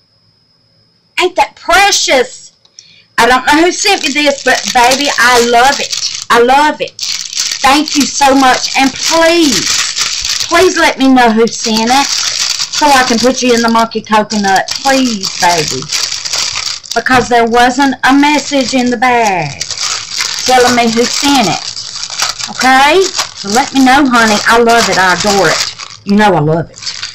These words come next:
Can't wait to make it. I can't wait.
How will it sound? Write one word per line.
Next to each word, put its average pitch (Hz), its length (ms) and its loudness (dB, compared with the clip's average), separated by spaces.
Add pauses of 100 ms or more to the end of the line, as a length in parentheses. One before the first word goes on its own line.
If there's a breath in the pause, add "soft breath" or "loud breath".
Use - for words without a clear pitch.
(140)
Can't - 220 -6
wait 160 160 -2
to - 160 -12
make - 140 -12
it. - 340 -8 (2000)
I - 60 -4
can't 185 220 -2
wait. 156 240 -2